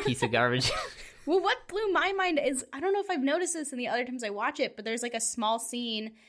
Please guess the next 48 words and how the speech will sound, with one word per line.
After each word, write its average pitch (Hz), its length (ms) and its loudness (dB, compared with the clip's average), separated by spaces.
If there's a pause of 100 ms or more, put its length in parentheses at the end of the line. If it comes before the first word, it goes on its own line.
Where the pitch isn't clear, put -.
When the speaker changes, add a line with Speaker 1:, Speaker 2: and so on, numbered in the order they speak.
(180)
Speaker 2:
where 220 120 0
she's 233 280 0
at 208 160 2
the 208 80 -8
doctor 185 800 -2 (300)
and 196 440 0
he 214 180 -8
says, 196 340 2
like, 180 380 0 (100)
"Is 208 160 0
she 220 100 0
Speaker 1:
Mm-hmm. 220 100 0
Speaker 2:
really 185 220 2
pregnant?" 202 340 -2
And 175 80 -6
the 180 40 -6
doctor 262 300 0
says 240 240 -4
yes, 202 640 -2 (400)
and 226 100 2
that 220 140 2
she 240 120 -2
can 233 120 -6
testify 226 480 0
to, 170 120 -4
to - 260 -6
it 196 180 2
in 180 80 -8
court. 214 300 0
And - 80 -10
I 196 80 -6
was 196 140 -8
so 208 340 -2
confused 196 920 -6
'cause - 340 -4
she's 196 220 -6
not. 170 400 -2 (440)
Speaker 1:
Yeah. 113 260 0 (1080)
Right. - 320 -4
It's, 127 160 0
and 131 180 0
it's 117 140 -2
never 120 160 2
Speaker 2:
Yeah, 180 100 4
it's 175 120 -4
never 170 180 -4
Speaker 1:
explained. 101 400 -8
Speaker 2:
explained. - 20 -20